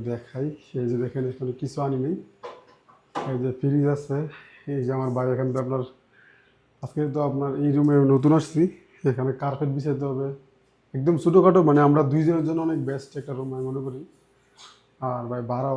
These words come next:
অনেক টাকা, প্রায় আজকে তিন মাসের জন্য আপনার দিয়েছি আমি চৌত্রিশশো পঞ্চাশ টাকা দিছি। এর পরের তিন মাস আপনার একুশশো পঞ্চাশ টাকা দিতে হবে। Then নিজের কারেন্ট বিল, নিজের পানি খরচ। আর এখানে আপনার দেখতে পাচ্ছেন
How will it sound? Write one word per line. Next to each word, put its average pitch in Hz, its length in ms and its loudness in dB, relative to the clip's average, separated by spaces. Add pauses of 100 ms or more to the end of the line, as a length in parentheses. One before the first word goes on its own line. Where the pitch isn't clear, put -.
অনেক 131 220 -4
টাকা, 139 180 0 (680)
প্রায় 135 320 4
আজকে 131 200 -6 (220)
তিন 156 200 2
মাসের 160 300 -2
জন্য 147 140 2 (100)
আপনার 139 260 -2
দিয়েছি 139 300 -2
আমি 139 100 -2 (100)
চৌত্রিশশো 151 520 0
পঞ্চাশ 139 280 -2
টাকা 160 180 2
দিছি। 143 180 -2 (1000)
এর 127 80 0 (100)
পরের 156 320 2
তিন 175 200 6
মাস 180 180 0 (500)
আপনার 127 300 -4 (120)
একুশশো 147 380 -2
পঞ্চাশ 139 300 -2
টাকা 151 180 0
দিতে 139 180 -4
হবে। 143 220 -2
Then 135 140 0 (120)
নিজের 135 280 0
কারেন্ট 139 260 2
বিল, 156 120 -2 (680)
নিজের 135 260 4 (120)
পানি 147 240 4
খরচ। 147 260 -2 (360)
আর 123 160 -4
এখানে 131 260 -6
আপনার 131 220 -6
দেখতে 127 220 -6
পাচ্ছেন 131 300 -4